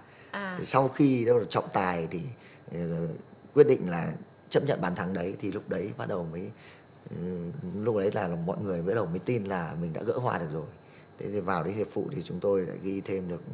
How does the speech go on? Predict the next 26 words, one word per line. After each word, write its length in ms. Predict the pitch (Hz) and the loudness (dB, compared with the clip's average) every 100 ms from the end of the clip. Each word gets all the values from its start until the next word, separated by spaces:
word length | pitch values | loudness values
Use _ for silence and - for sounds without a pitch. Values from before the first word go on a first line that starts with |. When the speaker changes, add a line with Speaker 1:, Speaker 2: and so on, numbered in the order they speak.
| 80 | -4
Speaker 2:
ba 200 | 95 98 | 0 2
bàn 220 | 92 85 76 | 0 -2 -4
và 200 | 76 73 | -6 -6
giành 160 | - 82 | -6 -6
chiến 160 | 87 80 | -6 -8
thắng 160 | 85 | -8
sáu 160 | 85 85 | -6 -2
ba. 300 | 95 92 92 - - - - | 0 -2 -8 -16 -20 -16 -6
Thì 80 | |
lần 160 | 92 90 | -2 0
đầu 80 | 87 | -2
tiên 340 | - 107 98 | 0 0 2
thì 240 | 95 85 - - - - | -2 -4 -8 -16 -18 -4
lọt 180 | 82 - | -2 -2
được 120 | 76 | -2
vào 140 | 78 | 0
vòng, 300 | 82 82 82 | 0 0 -2
ờ, 60 | 78 | -4
chung 160 | - | -6
kết 160 | - 113 | -6 -2
châu 160 | 92 92 | 0 0
Á 200 | 85 87 | 0 -4
thì 120 | 101 | -6
phải 140 | 78 | -6
nói 200 | 76 87 | -4 -4
là 120 | 98 | -6